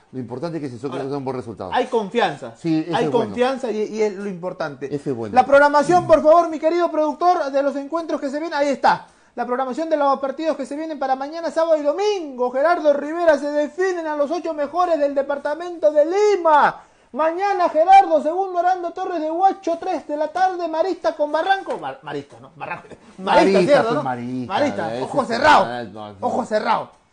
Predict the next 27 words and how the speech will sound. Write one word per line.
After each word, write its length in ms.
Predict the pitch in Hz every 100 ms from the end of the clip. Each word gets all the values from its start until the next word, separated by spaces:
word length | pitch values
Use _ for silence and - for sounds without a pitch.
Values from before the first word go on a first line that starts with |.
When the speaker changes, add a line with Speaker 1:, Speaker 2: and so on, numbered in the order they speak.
| _ _
Speaker 1:
Por 160 | 120 117
favor. 340 | 107 107 120
Speaker 2:
Domingo 420 | 202 247 370 349
diecisiete, 640 | 311 254 240 330 349 320 -
Estadio 380 | 226 226 320 320
Rómulo 280 | 294 320 311
Chao 200 | 294 320
Cisneros 400 | 285 247 311 302
de 80 | 240
Chancay, 560 | 226 208 214 302 233
tres 160 | - 339
de 40 |
la 140 | 311 294
tarde, 300 | 330 247 202
Paso 260 | - 277
Altán, 220 | 254 240 330
Guarochirí 380 | 277 220 233 269
Fútbol 240 | 285 240
Club. 240 | 240 147 - _ _ -
Yo 100 | 262
creo 140 | 269
que 80 | 233
Paso 300 | 196 262 240
Altán 280 | 240 247 240
ha 80 |
sacado 240 | 220 226 240
ventaja 1040 | 214 220 226 208 190 180 175 170 165 160